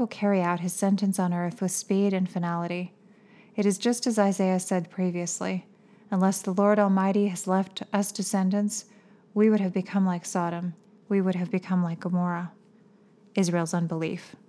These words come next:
another subtitle. "What then shall we say? That the Gentiles who did not pursue righteousness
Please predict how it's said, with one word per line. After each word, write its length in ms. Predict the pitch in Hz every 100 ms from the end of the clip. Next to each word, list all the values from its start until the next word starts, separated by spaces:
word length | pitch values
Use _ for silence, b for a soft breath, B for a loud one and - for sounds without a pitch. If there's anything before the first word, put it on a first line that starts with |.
| -
another 240 | 160 165
subtitle. 560 | - 175 175 170 165 - _ B B B B
"What 140 | 277 277
then 160 | 269
shall 160 | 247 220
we 100 | 196
say? 420 | - 190 175 170 -
That 140 | 196
the 80 | 208
Gentiles 560 | 196 226 226 220 220 214
who 100 | 202
did 140 | 185
not 260 | 196 220 233
pursue 360 | 208 - 202
righteousness 580 | 185 180 180 185 196 190